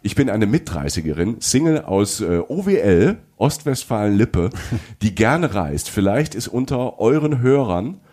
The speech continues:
Speaker 1: bessere Auswahl als bei Tinder. Liebe Grüße. Jungs.
Speaker 2: Jetzt bin ich kurz sprachlos.
Speaker 1: Ja, du bist ja auch nicht gemeint.
Speaker 2: Nee, nee, aber einfach so als Kontaktbörse habe ich uns jetzt noch nie betrachtet.
Speaker 1: Ich find das Hammer.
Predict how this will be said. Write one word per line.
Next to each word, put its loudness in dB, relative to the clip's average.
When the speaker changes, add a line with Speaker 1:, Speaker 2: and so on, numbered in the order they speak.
Speaker 1:
bessere 0
Auswahl 0
als -2
bei -2
Tinder. -2
Liebe -4
Grüße. -2
Jungs. 0
Speaker 2:
Jetzt -2
bin 2
ich 0
kurz -4
sprachlos. -2
Speaker 1:
Ja, 2
du 0
bist 2
ja 4
auch 0
nicht -2
gemeint. -4
Speaker 2:
Nee, 4
nee, 6
aber 4
einfach 2
so 0
als 0
Kontaktbörse 0
habe 0
ich -2
uns -4
jetzt 2
noch 0
nie 0
betrachtet. -2
Speaker 1:
Ich -4
find 0
das 2
Hammer. -2